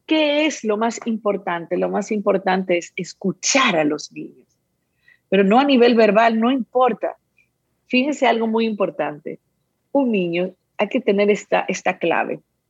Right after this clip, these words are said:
Un niño siempre habla de sí mismo, siempre. Y esto es muy importante saberlo. Cuando mi hijo, eh, se,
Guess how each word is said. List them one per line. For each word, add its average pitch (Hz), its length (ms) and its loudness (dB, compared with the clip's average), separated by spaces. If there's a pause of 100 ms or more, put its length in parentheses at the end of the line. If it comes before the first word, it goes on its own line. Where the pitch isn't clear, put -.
(100)
Un 262 160 0
niño 202 260 2
siempre 202 420 0
habla 185 220 4
de 151 100 0
sí - 180 -10
mismo, - 400 -8 (460)
siempre. 190 460 -2 (520)
Y 214 100 2
esto 226 140 0
es 254 80 6
muy 254 160 6
importante 226 400 4
saberlo. 175 420 4
Cuando 175 340 2
mi 185 140 0
hijo, 254 400 2
eh, 170 520 2
se, 180 200 -6